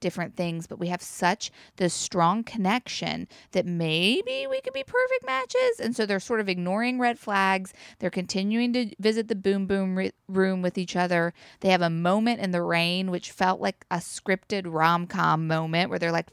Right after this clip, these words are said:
fighting and then they start making out. And then it's like,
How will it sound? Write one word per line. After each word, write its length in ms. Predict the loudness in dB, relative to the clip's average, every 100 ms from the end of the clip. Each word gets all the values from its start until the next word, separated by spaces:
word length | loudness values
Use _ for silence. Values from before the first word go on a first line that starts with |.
| -2
fighting 400 | 2 4 2 0
and 80 | 0
then 80 | 0
they 120 | -2
start 280 | 0 -2 0
making 420 | -4 -4 -8 -8
out. 460 | -6 -4 -2 -4 -8 -20 -20 -14 -6
And 160 | -2
then 120 | 0
it's 180 | -2 -2
like, 380 | 0 2 0